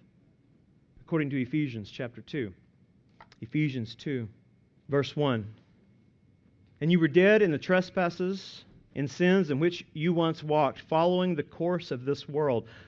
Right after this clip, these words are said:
following the prince of the power of the air, the spirit that is now at work in the sons of disobedience, among whom we all once lived in the passions of our flesh, carrying out the desires of the body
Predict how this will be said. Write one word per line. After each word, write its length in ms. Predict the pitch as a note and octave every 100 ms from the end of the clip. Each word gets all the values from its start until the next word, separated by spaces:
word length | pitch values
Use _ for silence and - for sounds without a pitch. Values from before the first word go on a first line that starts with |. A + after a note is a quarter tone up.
| -
following 440 | E3 D#3+ F#3 G3 F3
the 80 | -
prince 380 | - F3+ F#3
of 40 | B2
the 80 | A#2
power 400 | D3+ D#3 E3 D3+
of 60 |
the 120 | C3+ C#3
air, 260 | D3+ D#3
the 100 | C#3
spirit 460 | A2 - D#3+ E3+ E3+ - - -
that 120 | C#3+
is 180 | C3+ A#2
now 280 | D3+ F3 F3
at 100 | D#3
work 280 | D#3+ D#3+
in 80 | D3
the 80 | A2+
sons 280 | - D#3+ D#3
of 80 | C3+
disobedience, 720 | C#3+ D#3 C3+ D3 D3+ C#3+ - D3+
among 560 | D3 D#3+ F#3 F#3+ F#3+ F#3 - -
whom 500 | F3+ F3+ F#3 F3+ -
we 320 | E3 E3+ F3 F3+
all 360 | D#3+ E3 E3+
once 400 | D#3+ E3 D#3+ -
lived 360 | D3 D#3 D#3 D3+
in 120 | C#3+
the 60 | B2
passions 500 | E3 D#3+ D#3+ E3 D3
of 100 | C#3+
our 120 | C3
flesh, 400 | - D3 C#3+ -
carrying 540 | - G3 G3 D#3+ C#3 -
out 320 | E3+ F3+ F#3 - - _
the 100 | C#3
desires 640 | C3 A#2+ D3 E3+ F3+ E3+
of 60 | C#3
the 80 | B2
body 600 | A2+ C#3 D#3 D#3 D3